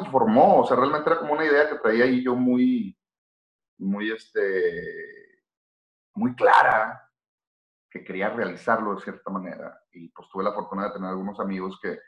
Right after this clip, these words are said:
que tenían fe en, en mi idea y, y me apoyaron, ¿no? Entonces, así fue como se fue desarrollando Ivana Bitches.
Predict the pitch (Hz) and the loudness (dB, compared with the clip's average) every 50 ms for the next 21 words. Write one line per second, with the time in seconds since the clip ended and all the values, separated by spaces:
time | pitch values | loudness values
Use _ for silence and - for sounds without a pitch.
0 | _ _ _ _ _ _ _ _ _ _ - 80 - 85 90 92 95 95 - 95 | _ _ _ _ _ _ _ _ _ _ -20 -20 -16 -14 -12 -12 -8 -4 -2 0
1 | 95 95 95 92 92 87 - - 87 87 90 90 95 95 98 101 104 92 92 101 | 0 0 -2 -4 -6 -10 -12 -18 -18 -16 -12 -10 -6 -2 -2 0 0 0 -2 -2
2 | 117 113 92 87 85 - _ 92 85 85 85 _ - - - 87 - - - - | -4 -6 -8 -12 -16 -20 _ -20 -20 -20 -20 _ -12 -8 -8 -6 -6 -6 -8 -8
3 | - - _ _ - 95 95 92 - 98 98 - 120 117 117 - - _ _ _ | -10 -14 _ _ -12 -12 -10 -8 -6 -6 -4 -2 -2 -4 -4 -6 -12 _ _ _
4 | _ _ _ _ _ _ _ _ _ - 98 95 - - - 139 147 - 151 156 | _ _ _ _ _ _ _ _ _ -4 -4 -4 -2 -4 -6 -4 -2 -2 -2 -4
5 | 156 143 127 127 - 120 120 120 117 123 117 110 104 101 95 98 104 110 110 107 | -4 -6 -8 -4 0 2 2 2 2 2 0 2 2 2 2 2 4 4 4 4
6 | - - - - - - _ _ _ - 98 95 95 101 104 104 104 101 117 123 | 2 -6 -16 -20 -20 -20 _ _ _ -6 -4 0 2 2 2 2 2 0 0 -2
7 | 123 123 107 92 - - _ | -2 -4 -8 -12 -12 -16 _